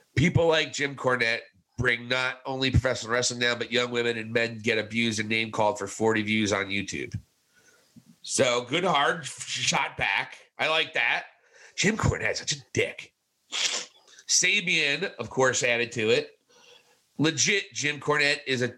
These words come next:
is a total all talk wet lettuce. <laughs> His funeral is going to be a joyous occasion. I'll be riding shotgun." Holy shit. "Although we will let her kick, beat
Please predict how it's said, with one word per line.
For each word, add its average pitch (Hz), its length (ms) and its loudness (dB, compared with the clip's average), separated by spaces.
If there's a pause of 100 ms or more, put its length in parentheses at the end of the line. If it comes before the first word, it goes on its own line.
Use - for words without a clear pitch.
is 127 320 2
a 110 60 2
total 185 680 4
all 156 280 4
talk 147 460 0
wet 123 360 -2
lettuce. 120 680 -2 (560)
<laughs> - 440 -2
His 226 440 2
funeral 190 300 2
is 170 140 2
going 170 220 2
to 160 60 4
be 147 180 -2
a 131 60 2
joyous 143 520 2
occasion. 107 640 -4 (140)
I'll 131 180 2
be 147 160 0
riding 131 380 2
shotgun." 104 680 -2
Holy 131 420 2
shit. - 480 2 (1400)
"Although 196 400 6
we 226 140 2
will 190 200 6 (320)
let 165 280 2
her 170 220 0
kick, 175 380 0 (560)
beat 175 260 2